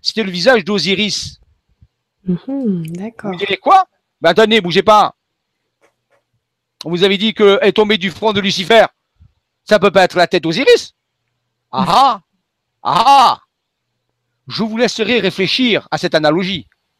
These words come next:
Speaker 1: Qui était Osiris et qui était Lucifer ?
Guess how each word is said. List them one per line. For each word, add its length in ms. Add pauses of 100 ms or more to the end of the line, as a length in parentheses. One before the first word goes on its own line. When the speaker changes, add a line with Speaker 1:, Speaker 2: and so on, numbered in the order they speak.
(1200)
Speaker 1:
Qui 180
était 200
Osiris 600 (840)
et 100
qui 160
était 260
Lucifer ? 400